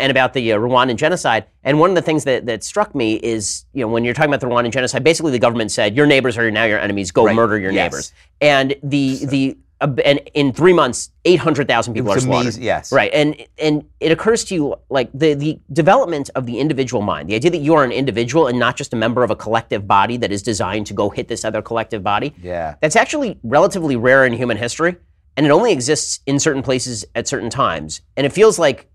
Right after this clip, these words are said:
Speaker 1: we're now in reverse cultivation. Like, we
Speaker 2: Mm-hmm.
Speaker 1: spent, we spent literally millennia trying to get to the point where we thought of ourselves as individuals with independent thoughts and motives and who could stand up to the mob.
Speaker 2: Yeah.
Speaker 1: And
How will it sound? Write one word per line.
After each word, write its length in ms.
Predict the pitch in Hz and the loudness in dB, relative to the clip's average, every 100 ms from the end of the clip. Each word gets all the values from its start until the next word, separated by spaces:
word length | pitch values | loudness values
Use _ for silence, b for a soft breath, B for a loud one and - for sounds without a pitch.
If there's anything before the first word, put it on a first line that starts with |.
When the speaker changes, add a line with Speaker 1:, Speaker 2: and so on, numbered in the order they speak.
| _ | _
Speaker 1:
we're 160 | 147 | 4
now 220 | 160 156 160 | 4 4 2
in 160 | 139 | 0
reverse 320 | 123 117 135 | 0 0 0
cultivation. 800 | - 123 110 101 101 - - 101 | -2 -6 0 -2 -2 -8 -12 -4
Like, 120 | 110 123 | 0 2
we 80 | |
Speaker 2:
Mm-hmm. 40 | 151 | 4
Speaker 1:
spent, 260 | 185 202 - _ _ _ _ 143 | 2 0 -8 _ _ _ _ -12
we 60 | |
spent 240 | 147 180 - _ _ _ - | 0 -2 -2 _ _ _ 0
literally 380 | 165 262 208 | 2 6 4
millennia 380 | 151 127 143 101 | 4 2 0 0
trying 220 | 87 156 156 | -2 0 2
to 60 | |
get 100 | 131 | 0
to 80 | 139 | -4
the 40 | |
point 180 | 120 147 | -2 0
where 80 | 123 | 0
we 80 | 123 | -2
thought 240 | - 135 | 2 2
of 60 | 131 | 2
ourselves 340 | 123 131 117 | 0 0 -2
as 80 | 113 | -2
individuals 680 | 127 120 120 120 143 131 - b b - | -2 0 -2 -2 -2 -4 -6 b b 2
with 260 | 135 - - _ | 2 2 -20 _
independent 500 | 151 156 147 147 135 - | 2 2 0 -2 -2 2
thoughts 300 | 120 123 127 | 2 2 -2
and 140 | 117 | 2
motives 500 | - 131 123 123 120 | 2 2 0 -2 -6
and 240 | 117 95 - _ _ | -6 -6 -10 _ _
who 60 | 143 | -4
could 140 | 113 | -4
stand 340 | - 147 143 | 0 2 4
up 100 | 131 - | 2 0
to 80 | |
the 60 | 127 | -4
mob. 360 | 101 110 147 _ - | 0 0 -2 _ -8
Speaker 2:
Yeah. 200 | 95 85 | -4 2
Speaker 1:
And 300 | 151 147 | 2 2